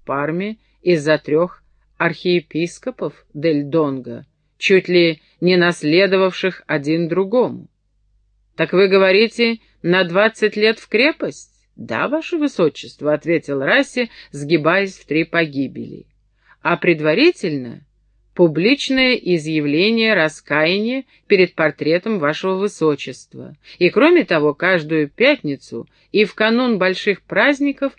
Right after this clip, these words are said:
строгий пост, только хлеб и вода, ибо преступник известен своим нечестием. Это внесено в приговор, чтобы помешать в будущем его карьере".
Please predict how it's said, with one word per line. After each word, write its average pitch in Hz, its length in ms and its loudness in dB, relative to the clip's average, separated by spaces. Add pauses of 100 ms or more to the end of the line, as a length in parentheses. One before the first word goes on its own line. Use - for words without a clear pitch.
(140)
строгий 214 760 0
пост, 135 440 -6 (280)
только 151 340 -2
хлеб 240 360 -2 (100)
и 170 100 -4
вода, 127 560 -8 (300)
ибо 175 260 2
преступник 277 800 -4 (100)
известен 170 800 -2
своим 147 520 -4 (200)
нечестием. 139 960 -6 (680)
Это 147 260 -2
внесено 165 540 -2
в - 60 -16
приговор, 202 600 0 (160)
чтобы 165 380 0
помешать 160 580 -2
в 135 80 -8
будущем 214 560 -4
его 147 320 -4
карьере". 135 720 -6